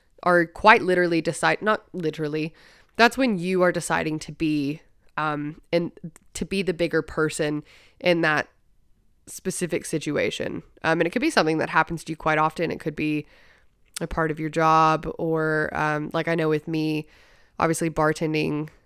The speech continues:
um, I meet so many different people every day, and people that come into the bar,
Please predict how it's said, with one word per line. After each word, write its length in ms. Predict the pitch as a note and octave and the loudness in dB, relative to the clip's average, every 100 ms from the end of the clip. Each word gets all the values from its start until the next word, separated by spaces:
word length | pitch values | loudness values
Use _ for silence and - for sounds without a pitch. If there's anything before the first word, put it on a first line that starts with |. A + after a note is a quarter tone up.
| - | -10
um, 480 | - D#3 D#3 D#3 D#3 - | -2 0 0 -2 -4 -4
I 120 | D#3+ | -4
meet 260 | D#3+ D#3 - | -2 -4 -6
so 180 | - D3+ | -4 -2
many 160 | D#3 | -2
different 260 | D3+ D3+ D#3+ | -4 -8 -8
people 260 | D#3 D#3+ D#3 | -10 -6 -4
every 180 | D#3 | -4
day, 400 | D#3 D#3 D3+ D3+ - | -2 -2 -2 -4 -4
and 500 | D#3 D3+ D#3 D#3 D#3 - - _ - - - _ _ _ _ _ - - | -4 -2 -4 -4 -8 -14 -20 _ -20 -20 -20 _ _ _ _ _ -16 -6
people 280 | - G3 F#3 | -2 2 4
that 160 | F#3 - | 4 4
come 120 | E3+ | 0
into 220 | E3 D#3+ | 0 -2
the 60 | D#3 | 2
bar, 540 | F#3+ G3+ E3+ E3 | 6 8 8 6